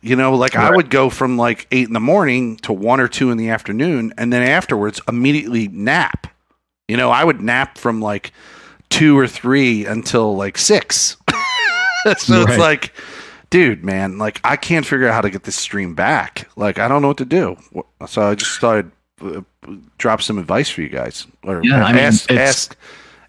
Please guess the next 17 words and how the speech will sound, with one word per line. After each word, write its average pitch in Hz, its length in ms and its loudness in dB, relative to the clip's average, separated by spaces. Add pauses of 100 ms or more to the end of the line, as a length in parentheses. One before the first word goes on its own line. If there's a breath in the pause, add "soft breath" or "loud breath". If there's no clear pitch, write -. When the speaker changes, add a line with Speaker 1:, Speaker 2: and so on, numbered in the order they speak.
Speaker 1:
ask 123 380 0 (140)
advice 80 360 -2
of 73 100 -10
you 73 60 -12
guys. - 340 -14 (840)
Speaker 2:
For 143 220 2
the 131 100 4
most 165 260 4
part, 131 340 4
any 160 240 6
stream 127 340 4
ever 110 260 4
is 98 100 4
gonna 107 140 6
be 107 100 6
about 101 280 2
carving 110 640 6